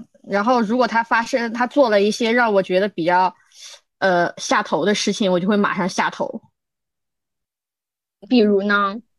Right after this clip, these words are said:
Speaker 1: 嗯，我思考一下哈。我举个例子，比如说，我以前喜欢过一个男生，就是很喜欢，然后，但是他是因为声音很好听，就他唱歌特别好听。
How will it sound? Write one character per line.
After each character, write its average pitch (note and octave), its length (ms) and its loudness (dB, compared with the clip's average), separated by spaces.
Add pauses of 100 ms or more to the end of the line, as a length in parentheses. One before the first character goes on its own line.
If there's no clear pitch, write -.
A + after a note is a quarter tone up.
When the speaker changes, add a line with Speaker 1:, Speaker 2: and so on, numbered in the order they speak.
(960)
Speaker 1:
嗯， F3+ 760 -6 (360)
我 G#3 120 -2
思 C4 200 2
考 G#3 220 0
一 F#3 60 -4
下 F3+ 200 0
哈。 E3 240 -2 (920)
我 A3+ 80 0
举 A3 160 0
个 G3 80 4
例 B3 240 4
子， A3 200 0
比 B3 120 4
如 C#4 140 4
说， F4 280 2 (1080)
我 D#4+ 120 2
以 C#4 120 2
前 C#4+ 160 2
喜 B3+ 260 0
欢 B3 300 2
过 C4 180 4 (240)
一 G3 140 -4
个 A#3 100 0
男 F#3+ 320 0
生， G3+ 340 0
就 B3 120 -4
是 A#3+ 60 0
很 G#3+ 260 0
喜 A3 180 -2
欢， D3+ 300 -2
然 F#3+ 160 -4
后， A3 220 0 (560)
但 D4 160 2
是 D4+ 100 -2
他 D#4 180 0
是 E4 160 -2
因 D#4+ 100 0
为 D#4 80 4
声 E4 260 2
音 F#4 220 4
很 G#3+ 220 -2
好 G#3 180 -2
听， F3 280 -8
就 A3+ 80 -6
他 C4 100 0
唱 C4+ 260 -4
歌 C#4+ 220 0
特 D4 140 -4
别 G3 100 0
好 G3 160 -2
听。 - 320 -18